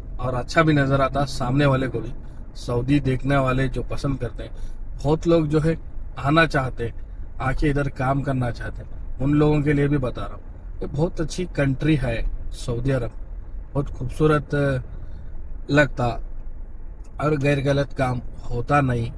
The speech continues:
स्ट्रिक्ट कंट्री है, कुछ भी दिमाग से सोच के जब काम कर रहे हैं तो काम से काम मतलब रखना पड़ता।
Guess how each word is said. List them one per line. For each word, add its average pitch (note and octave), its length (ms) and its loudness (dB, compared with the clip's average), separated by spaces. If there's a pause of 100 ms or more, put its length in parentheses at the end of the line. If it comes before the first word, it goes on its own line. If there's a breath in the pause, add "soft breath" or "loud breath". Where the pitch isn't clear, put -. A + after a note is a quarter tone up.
(520)
स्ट्रिक्ट - 500 0
कंट्री C3+ 460 2
है, A2+ 240 -2 (640)
कुछ C#3+ 120 -2
भी D#3+ 320 6 (720)
दिमाग C#3+ 360 4
से D#3 280 0
सोच C#3 380 -4
के D3+ 340 0
जब B2+ 300 -2
काम C#3+ 300 2
कर C#3+ 160 0
रहे D3 120 2
हैं D3 100 0
तो C3 100 -4
काम C#3 380 0
से - 160 -2
काम C#3 320 0
मतलब A#2+ 300 -2
रखना - 220 -2
पड़ता। - 280 -4